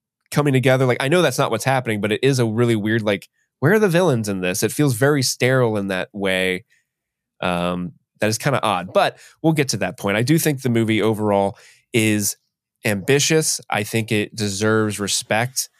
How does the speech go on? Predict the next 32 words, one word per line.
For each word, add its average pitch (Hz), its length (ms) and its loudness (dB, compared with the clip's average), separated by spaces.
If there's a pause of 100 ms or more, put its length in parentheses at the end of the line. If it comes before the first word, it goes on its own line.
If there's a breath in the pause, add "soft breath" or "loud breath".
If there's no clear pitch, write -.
(540 soft breath)
Uh, 98 300 0
however, 113 500 -2
I 113 60 -2
don't 120 360 0
think 117 240 -2
it's - 420 -4 (420)
a 107 180 0
home 107 380 -2
run, 87 400 -2 (340)
in 98 180 -4
my 92 180 -2
opinion. 95 480 -6
And 113 140 -2
when, 110 120 0
if 120 160 0
I 120 80 2
ranked, 117 640 -2
uh, 98 320 0 (140)
Nolan 107 320 0
films, 98 280 -4
this 98 160 -4
one's, 101 220 -4
like, 92 120 -4
near 101 180 -4
the 95 80 -6
bottom 92 400 -4
for 107 160 -6
me, 110 180 -2
just 104 220 -8
'cause 95 320 -6
it 95 240 -8
just, 113 300 -4